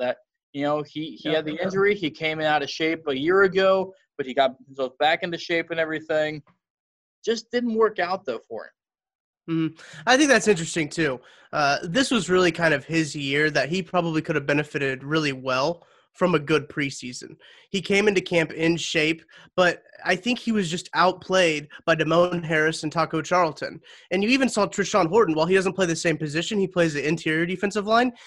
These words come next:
Speaker 2: make the roster, which I think, uh, probably mightily impacted with Breeland Speaks staying or not. Uh, the reports are Treshaun Horton was just so good they didn't want someone to take him off of the practice squad,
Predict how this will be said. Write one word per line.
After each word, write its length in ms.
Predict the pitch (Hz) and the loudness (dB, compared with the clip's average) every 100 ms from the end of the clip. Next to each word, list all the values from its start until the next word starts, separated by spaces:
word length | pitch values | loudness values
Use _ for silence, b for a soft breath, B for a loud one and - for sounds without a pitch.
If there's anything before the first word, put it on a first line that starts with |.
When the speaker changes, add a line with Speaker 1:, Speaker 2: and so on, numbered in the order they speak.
| B - | B -2
Speaker 2:
make 200 | 196 190 | 0 2
the 120 | 147 | 2
roster, 420 | 160 180 - 139 | 4 4 0 -6
which 160 | 160 - | -6 -2
I 140 | 262 294 | -2 2
think, 320 | 226 170 - | 2 2 -2
uh, 60 | 180 175 - _ _ _ _ | -12 -14 -20 _ _ _ _
probably 360 | 233 247 226 196 | -2 0 2 2
mightily 480 | 160 160 160 143 147 | 4 4 4 -2 -2
impacted 440 | 147 147 139 143 | 0 0 -2 -4
with 220 | 139 139 | -8 -10
Breeland 340 | 147 151 143 131 | -6 -2 -2 -4
Speaks 340 | - 143 - | -8 -10 -8
staying 280 | - 135 127 | -2 -2 -2
or 80 | 123 | -6
not. 240 | 127 113 - B B B | -6 -6 -10 B B B
Uh, 200 | - 127 - 170 | -6 -6 -6 -4
the 80 | 175 | 0
reports 380 | 180 185 202 190 | 2 4 4 6
are 100 | 170 | 2
Treshaun 420 | - 165 180 156 | 2 0 0 0
Horton 280 | 160 151 143 | 0 -2 -2
was 200 | 139 135 | -4 -4
just 240 | 147 - | -10 -2
so 160 | 160 147 | 0 0
good 280 | 143 147 147 | 0 0 0
they 100 | 139 | 0
didn't 240 | 143 135 | -2 -4
want 220 | 139 131 | -6 -6
someone 200 | - 147 | -6 -6
to 60 | 131 | -6
take 260 | 156 135 | -8 -8
him 120 | 135 131 | -6 -8
off 160 | 127 | -8
of 80 | 135 | -12
the 40 | 123 | -8
practice 420 | 131 131 156 - | -6 -6 -8 -6
squad, 340 | 170 170 180 | 0 2 2